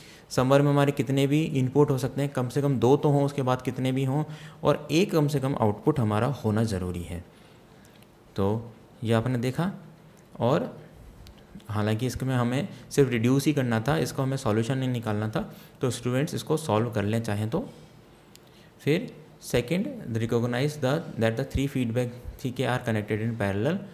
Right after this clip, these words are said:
तो सिंगल सोर्स की तरह से भी हम इसको लिख सकते हैं एच वन। हाँ, एक ये भी तरीका है। आप चाहें तो जो मैंने बताया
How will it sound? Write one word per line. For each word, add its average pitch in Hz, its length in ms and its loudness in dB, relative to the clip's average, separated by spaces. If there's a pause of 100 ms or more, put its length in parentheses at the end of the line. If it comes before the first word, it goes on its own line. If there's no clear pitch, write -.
(300)
तो 120 100 -2
सिंगल 120 440 -2
सोर्स 117 300 0
की 117 100 -8
तरह 113 200 2
से 113 140 -6
भी 139 80 -2
हम 113 180 2
इसको 113 320 -4 (600)
लिख 113 180 0
सकते - 280 -4
हैं 95 400 -6
एच 95 240 -4
वन। 120 280 -2 (340)
हाँ, - 300 -6
एक 101 160 -2
ये 107 120 2
भी 120 100 2
तरीका 127 340 -2
है। 127 220 -4 (540)
आप 113 180 0
चाहें 117 280 0
तो 165 180 -4 (1040)
जो 113 140 0
मैंने 120 220 0
बताया 117 600 -2